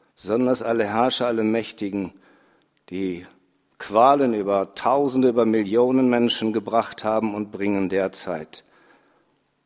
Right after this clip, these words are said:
Er wird sie zur Rechenschaft ziehen und er wird sie bestrafen.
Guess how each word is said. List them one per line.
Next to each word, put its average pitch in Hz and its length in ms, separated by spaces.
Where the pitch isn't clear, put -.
Er 90 140
wird 117 180
sie - 80
zur 113 180
Rechenschaft 120 640
ziehen 117 560
und 107 120
er 104 120
wird 110 120
sie 101 120
bestrafen. - 960